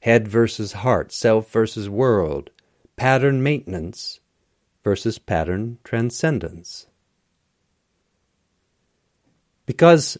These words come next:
so many practices of embodiment ultimately derive from the wisdom traditions, and because of the basic goodness and self-healing capacities of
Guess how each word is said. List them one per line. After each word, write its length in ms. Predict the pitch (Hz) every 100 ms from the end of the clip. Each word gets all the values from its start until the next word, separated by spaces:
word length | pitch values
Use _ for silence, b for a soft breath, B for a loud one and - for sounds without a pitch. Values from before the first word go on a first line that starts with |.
| -
so 320 | - 160 170
many 300 | 160 160 156
practices 680 | - 156 151 - 117 104 90
of 100 | 92
embodiment 600 | 92 90 87 87 95 120
ultimately 600 | 123 156 151 139 131 120
derive 720 | 113 110 107 110 110 107 95 -
from 260 | - 113 95
the 80 | 90
wisdom 420 | 123 143 143 123
traditions, 600 | 120 82 71 - 95 104
and 180 | 107 101
because 540 | 104 - 143 143 120
of 240 | - 117
the 100 | 113
basic 640 | 92 117 127 - 127 - _
goodness 760 | 135 151 117 92 73 - - -
and 160 | 98 90
self-healing 880 | - 135 127 - - 151 131 123 113
capacities 1000 | 113 - - 151 - 120 87 73 71 - _ _ _
of 260 | 139 156